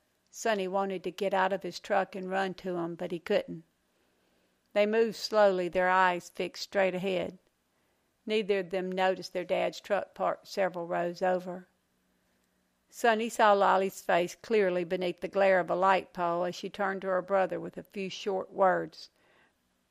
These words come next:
Her face was pale and washed clean of makeup. They looked like little kids again. "What was she thinking?" Sonny fumed. He had always known Sierra to be a devoted mother.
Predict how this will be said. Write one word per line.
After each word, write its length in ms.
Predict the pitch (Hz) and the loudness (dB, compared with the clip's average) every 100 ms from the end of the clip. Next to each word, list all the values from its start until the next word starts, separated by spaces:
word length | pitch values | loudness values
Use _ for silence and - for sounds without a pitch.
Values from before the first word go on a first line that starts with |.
| - | -6
Her 160 | 220 | -2
face 340 | 196 240 220 - | 6 8 8 2
was 140 | 190 | -12
pale 440 | - 233 190 175 | -4 0 0 -2
and 160 | 175 175 | -4 -4
washed 420 | 175 175 - - | -2 -2 -4 -16
clean 280 | - 220 185 | -8 -6 -6
of 140 | 170 | -8
makeup. 560 | 175 175 - 170 160 - _ _ _ _ _ | -6 -6 -6 -8 -8 -10 _ _ _ _ _
They 200 | 190 196 | -2 0
looked 220 | 202 - | 2 0
like 260 | 180 175 - | 0 -2 -2
little 180 | 196 180 | -4 -6
kids 420 | - 214 175 - | -4 -4 -4 -10
again. 440 | 180 170 170 180 _ _ _ _ _ _ _ _ _ _ _ _ _ _ _ _ - | -10 -8 -8 -10 _ _ _ _ _ _ _ _ _ _ _ _ _ _ _ _ -14
"What 500 | 190 202 214 - _ | -2 2 4 2 _
was 220 | 214 190 185 | -8 -8 -6
she 400 | - - 170 - _ | -8 -8 -8 -10 _
thinking?" 600 | - 240 233 - 170 165 _ | -2 0 0 -2 -10 -10 _
Sonny 400 | - 185 165 156 | -10 -6 -6 -8
fumed. 540 | - 165 170 165 - _ _ _ _ _ | -6 -4 -4 -8 -16 _ _ _ _ _
He 160 | 240 | 4
had 100 | 233 | 8
always 380 | 214 226 233 - | 8 8 6 0
known 260 | 226 220 202 | -2 -2 -4
Sierra 380 | - 196 190 | -4 0 2
to 80 | 180 | 0
be 160 | 175 170 | -2 -4
a 80 | 165 | -4
devoted 560 | 170 170 190 196 175 | -6 0 2 2 -2
mother. 480 | 180 180 175 180 185 | -4 -6 -6 -10 -14